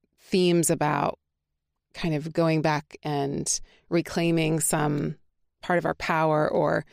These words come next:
it might give you some really intense conversations in, uh, at a party on Saturday night into Sunday morning.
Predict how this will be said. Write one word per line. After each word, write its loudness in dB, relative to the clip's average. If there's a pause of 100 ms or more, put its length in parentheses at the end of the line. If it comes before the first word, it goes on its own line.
(340)
it -10
might 2
give 2
you 4
some 2
really 4
intense 2
conversations 0 (680)
in, 2 (180)
uh, 0 (420)
at 0
a -2
party 2
on 0
Saturday 2
night 0
into 2
Sunday 0
morning. 2